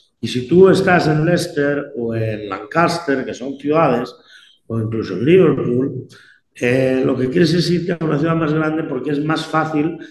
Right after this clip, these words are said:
porque tu talento allí tienes más oportunidades para salir adelante. Pero eso ha ocurrido así siempre.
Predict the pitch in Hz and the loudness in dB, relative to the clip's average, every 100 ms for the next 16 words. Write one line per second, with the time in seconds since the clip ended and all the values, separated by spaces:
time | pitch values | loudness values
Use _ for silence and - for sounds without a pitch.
0 | - - 127 131 147 147 147 160 190 - | -20 -8 -4 -2 -2 0 2 2 0 -2
1 | - 214 180 175 180 196 170 147 123 120 | -4 -4 -2 -2 -2 -2 -2 -2 -2 0
2 | 165 233 127 - - 95 - - 92 92 | -2 -2 -4 -6 -14 -20 -20 -18 -18 -18
3 | - _ 127 _ _ _ - - _ _ | -20 _ _ _ _ _ -20 -20 _ _
4 | _ _ _ _ _ - 113 101 95 - | _ _ _ _ _ -4 -2 0 -2 -6
5 | - 87 - - - _ - - - _ | -10 -16 -20 -20 -20 _ -20 -20 -20 _
6 | - 131 170 180 185 208 190 - 107 - | -2 2 4 4 6 6 4 0 -2 -2
7 | 139 165 - - - | -2 -2 -6 -10 -14